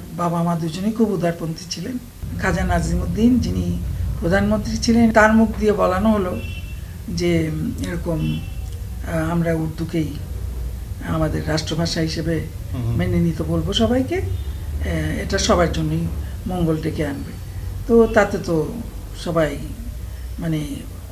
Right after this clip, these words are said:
Speaker 1: অনেক, আম, কি বলবো, বিক্ষুব্ধ হলো এবং ছাত্র নেতারা বলল যে, "না, আমরা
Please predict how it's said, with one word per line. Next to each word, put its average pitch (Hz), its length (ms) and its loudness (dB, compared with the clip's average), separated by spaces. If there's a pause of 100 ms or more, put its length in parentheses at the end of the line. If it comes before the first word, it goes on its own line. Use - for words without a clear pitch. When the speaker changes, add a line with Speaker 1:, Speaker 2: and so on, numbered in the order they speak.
Speaker 1:
অনেক, 170 500 -6
আম, 147 400 -6 (280)
কি 180 60 -6
বলবো, 156 380 -2 (680)
বিক্ষুব্ধ 165 500 -4
হলো 202 300 0 (580)
এবং 160 600 -2
ছাত্র 185 280 -4
নেতারা 160 520 -2 (580)
বলল 160 220 -2
যে, 165 100 -4
"না, 160 120 -2
আমরা 151 520 -4